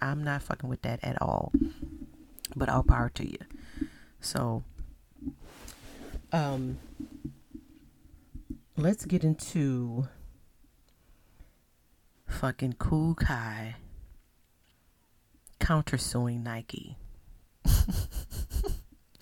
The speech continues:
My guy, Kool Kai, man.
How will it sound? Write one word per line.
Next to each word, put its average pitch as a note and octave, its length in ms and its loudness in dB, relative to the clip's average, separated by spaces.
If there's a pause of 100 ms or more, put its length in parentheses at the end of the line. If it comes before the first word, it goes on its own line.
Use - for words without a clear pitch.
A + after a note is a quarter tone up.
(600)
My D#3+ 480 4
guy, C3 460 6
Kool C3 400 6
Kai, A#2+ 400 10
man. A2+ 560 4